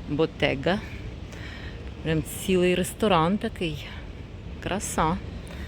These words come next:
Пройдуся ще трохи, подивлюся тут. Так, тут також є і магазини, бачу Benetton. Ну, більше тут кафе.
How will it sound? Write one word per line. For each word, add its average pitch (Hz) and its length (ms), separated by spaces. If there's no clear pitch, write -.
Пройдуся 151 400
ще 151 120
трохи, 147 260
подивлюся 165 540
тут. 269 280
Так, 180 220
тут 170 120
також 160 360
є 156 100
і 143 60
магазини, 143 760
бачу 151 420
Benetton. 151 840
Ну, 175 140
більше 202 300
тут - 180
кафе. - 380